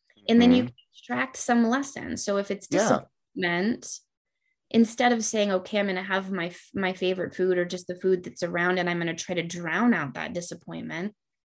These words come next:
Speaker 1: you know, what can you, what can you take from that situation, that disappointing situation, and what can you do,
Speaker 2: Mm-hmm.
Speaker 1: you know, to take the next best step to change it? Um, you know, so finding some empowering outcome from those emotions. So,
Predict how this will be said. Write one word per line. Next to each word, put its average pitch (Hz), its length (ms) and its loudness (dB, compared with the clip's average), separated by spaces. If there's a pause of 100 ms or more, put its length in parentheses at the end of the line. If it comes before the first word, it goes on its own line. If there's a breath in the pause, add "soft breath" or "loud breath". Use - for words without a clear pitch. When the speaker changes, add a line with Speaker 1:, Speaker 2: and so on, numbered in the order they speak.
(300)
Speaker 1:
you 226 120 0
know, 214 100 2
what 208 400 -2
can 285 200 4
you, 208 340 4
what 240 240 -4
can 254 100 4
you 226 100 6
take 233 380 -6
from 190 260 -4
that 170 220 0
situation, 180 760 -2
that 160 140 -6
disappointing 175 560 -4
situation, 175 640 -4
and 165 160 -4
what - 160 0
can 185 180 -4
you 226 380 0
do, 165 540 0 (260)
Speaker 2:
Mm-hmm. 85 460 -4 (100)
Speaker 1:
you 202 120 -10
know, - 80 -12
to 202 80 -4
take 180 260 -2
the 196 80 -4
next 165 300 -6
best 170 280 -6
step 151 340 -6
to 180 140 -10
change 240 420 4
it? 156 240 -6 (520)
Um, 165 640 -4 (300)
you 196 180 -4
know, 185 80 0
so 196 160 -2
finding 240 400 4
some 190 220 -2
empowering 175 680 0
outcome 160 600 -2
from 175 180 -8
those 170 180 -8
emotions. 156 640 -8
So, 180 280 2